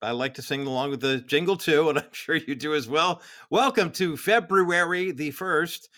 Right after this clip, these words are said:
Say that three times fast. I know that we, sometimes it becomes February, February the first. It's a Wednesday. Welcome to the Bottom Line Show. Roger Marsh here, and it's Everyone Wednesday. We've got a trifecta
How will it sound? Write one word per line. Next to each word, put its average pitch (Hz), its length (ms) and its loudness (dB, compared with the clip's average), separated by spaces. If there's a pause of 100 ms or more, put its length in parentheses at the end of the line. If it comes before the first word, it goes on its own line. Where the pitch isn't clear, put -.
(180)
Say 160 180 -2
that 165 220 -2
three 151 180 -4
times 127 340 -4
fast. 123 440 -6
I 123 80 -6
know 127 160 -6
that 117 200 -8
we, 110 200 -14 (400)
sometimes 139 500 -6
it 117 260 -12
becomes 117 340 -10
February, 127 840 -4 (320)
February 127 960 0
the 120 140 -10
first. 113 420 -10 (240)
It's 208 180 2
a 262 60 0
Wednesday. 196 560 0
Welcome 156 320 -4
to 151 80 -10
the 143 80 -6
Bottom 143 300 0
Line 156 200 -2
Show. 160 300 -2 (460)
Roger 185 260 0
Marsh 170 320 0
here, 156 260 0
and 143 140 -2
it's 139 180 -6
Everyone 214 440 2
Wednesday. 156 420 -2
We've 151 220 -6
got 220 160 2
a 120 80 -2
trifecta 165 920 -6